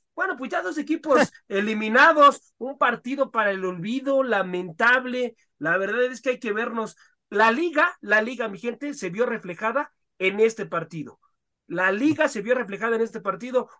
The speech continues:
Speaker 1: un partido para el olvido. Yo creo que es más emocionante un partido de Liga de Expansión que el partido de los rojinegros del Atlas contra Necaxa, ¿eh? Lamentable, yo no entiendo cómo pueden ser equipos de primera división en este torneo, ¿eh? Porque de los otros, los rojinegros pues vienen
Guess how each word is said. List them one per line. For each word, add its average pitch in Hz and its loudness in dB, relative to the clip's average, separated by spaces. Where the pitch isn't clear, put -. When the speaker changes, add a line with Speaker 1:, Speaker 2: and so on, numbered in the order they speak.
Speaker 1:
un 240 -6
partido 208 -4
para 160 -4
el 151 -2
olvido. 151 -4
Yo 214 -2
creo 285 0
que 262 -4
es 254 -2
más 262 2
emocionante 220 0
un 180 -4
partido 202 -4
de 180 0
Liga 196 -2
de 175 0
Expansión 180 -2
que - -4
el 143 0
partido 151 4
de 180 4
los 143 2
rojinegros 147 -2
del 143 -2
Atlas 160 -4
contra 139 -2
Necaxa, 127 -4
¿eh? 175 -4
Lamentable, 151 6
yo 175 0
no 208 0
entiendo 208 -4
cómo 202 -2
pueden 202 0
ser 202 -2
equipos 185 -4
de 160 -2
primera 165 -2
división 170 -2
en 180 6
este 277 8
torneo, 175 4
¿eh? 254 2
Porque 160 2
de 160 -2
los 170 -2
otros, 320 -8
los 127 -4
rojinegros 143 -4
pues 127 -6
vienen 160 -2